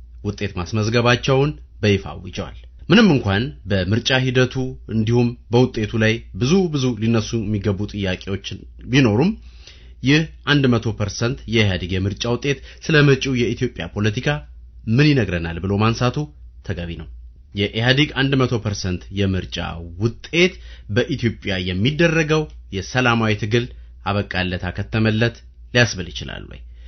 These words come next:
ይህንን አስተያየት የሚሰጡ የተለያዩ ሰዎች አሉ። በዚህ ዙሪያም ሐሳብ እንለዋወጣለን።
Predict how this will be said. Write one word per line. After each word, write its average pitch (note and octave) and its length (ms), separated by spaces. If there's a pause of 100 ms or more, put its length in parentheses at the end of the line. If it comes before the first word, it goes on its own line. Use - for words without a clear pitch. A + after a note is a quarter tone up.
(140)
ይህንን F#3 280
አስተያየት C3+ 300
የሚሰጡ G#2 440
የተለያዩ A2+ 540
ሰዎች C#3 400
አሉ። C#3+ 220 (380)
በዚህ B2 320
ዙሪያም G#2+ 300 (200)
ሐሳብ A#2 380
እንለዋወጣለን። E2 920